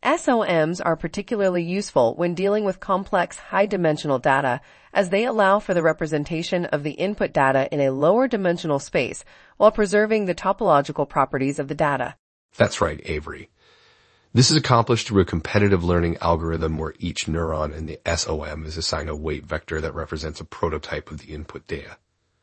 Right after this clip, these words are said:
Speaker 2: The neurons are then organized in a grid-like structure, allowing for the visualization of the relationships between the input data.
Speaker 1: As we wrap up our discussion,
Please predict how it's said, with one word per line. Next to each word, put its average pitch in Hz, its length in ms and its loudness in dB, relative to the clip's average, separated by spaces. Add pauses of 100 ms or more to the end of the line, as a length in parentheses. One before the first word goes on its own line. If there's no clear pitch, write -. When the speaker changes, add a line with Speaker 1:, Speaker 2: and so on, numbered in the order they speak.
(840)
Speaker 2:
The - 80 -2
neurons 117 500 4
are 101 40 4
then 92 160 4
organized 95 600 2
in 82 80 -2
a 80 60 -2
grid-like 78 480 -4
structure, - 560 -2 (340)
allowing 90 380 0
for 87 120 -4
the 80 60 -2
visualization 82 680 -2
of 82 60 -4
the 80 60 -4
relationships 80 640 -4
between 80 360 -8
the 73 80 -8
input - 360 -10
data. 69 340 -12 (400)
Speaker 1:
As 285 200 -2
we 311 100 0
wrap 233 320 0
up 214 140 4
our 180 100 6
discussion, 147 640 0